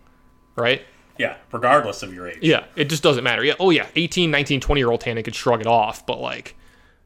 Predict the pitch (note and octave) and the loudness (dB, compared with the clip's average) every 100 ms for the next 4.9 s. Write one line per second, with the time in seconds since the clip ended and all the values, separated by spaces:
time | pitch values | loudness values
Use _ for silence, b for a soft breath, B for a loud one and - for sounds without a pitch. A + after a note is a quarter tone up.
0 | _ - D#3 D3 E3 D#3+ E3 D#3+ D#3+ D#3 | _ -2 0 4 4 6 4 6 6 6
1 | C#3 B2+ A#2+ A2 B2+ B2 A2+ G#2+ A2 G#2+ | 4 2 0 0 2 4 2 -2 -6 -8
2 | - A2+ B2+ A#2+ A2+ _ C3+ A#2 A2+ G2+ | -6 -4 -2 -2 -4 _ 0 0 0 -4
3 | G#2 G2 A#2+ G#2 B B B B - E3+ | -6 -4 -4 -4 B B B B 2 4
4 | A3+ A3+ G3+ G#3 F#3+ F3 D3+ A2+ - | 4 2 2 0 2 2 0 -2 -6